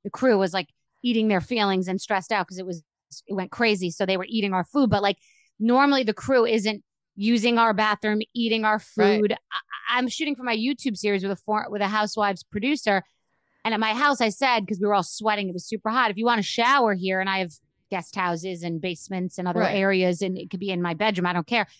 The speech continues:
Speaker 1: And he was like, "It's okay, but thank you." Like, he, he felt it was, like, a very thank you because cast is not telling crew to shower in their house, and they're not,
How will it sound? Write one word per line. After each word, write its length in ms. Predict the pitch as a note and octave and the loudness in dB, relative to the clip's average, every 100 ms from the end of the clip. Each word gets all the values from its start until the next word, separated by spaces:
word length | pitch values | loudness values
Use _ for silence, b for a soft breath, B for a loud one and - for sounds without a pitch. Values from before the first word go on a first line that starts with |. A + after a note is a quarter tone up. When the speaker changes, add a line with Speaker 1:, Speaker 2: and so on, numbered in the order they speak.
| b b - | b b -2
Speaker 1:
And 80 | A#3 | 2
he 80 | |
was 80 | A#3 | 4
like, 120 | B3+ - | 2 0
"It's 180 | D4+ F#4+ | 0 2
okay, 240 | F4 A3 | 4 2
but 160 | G#3+ - | 2 0
thank 340 | A3+ G#3+ - | 0 0 -2
you." 80 | E3+ | -2
Like, 140 | F#3+ | -2
he, 160 | B3 A3+ - _ _ - | 0 -4 -4 _ _ -6
he 80 | C4+ | 2
felt 240 | D#4+ D#4+ | 4 4
it 80 | D4 | 2
was, 140 | C4 | 2
like, 140 | A#3+ A3+ | 2 0
a 40 | |
very 380 | G3+ A#3 A3+ A3 | 0 2 4 2
thank 340 | - A3+ A3 | 0 -2 0
you 100 | G#3 | 0
because 340 | G3+ A3 G3 - _ _ _ _ _ _ - | 0 0 -2 -2 _ _ _ _ _ _ -8
cast 440 | A#3 B3 A#3 - | 0 2 2 -2
is 60 | G3 | -2
not 200 | A3 G3+ | -2 -2
telling 340 | B3 A3 G3+ | -2 0 0
crew 240 | E3+ A#3+ G3+ | 0 2 4
to 60 | |
shower 440 | E3+ B3+ A#3 G#3 F#3 | 2 2 4 4 4
in 100 | F#3 | 4
their 140 | F#3+ | 4
house, 340 | D#4+ - E3+ A3 | 2 0 -2 0
and 140 | G#3+ | 2
they're 80 | G#3 | 4
not, 240 | G#3 G3+ | 2 -2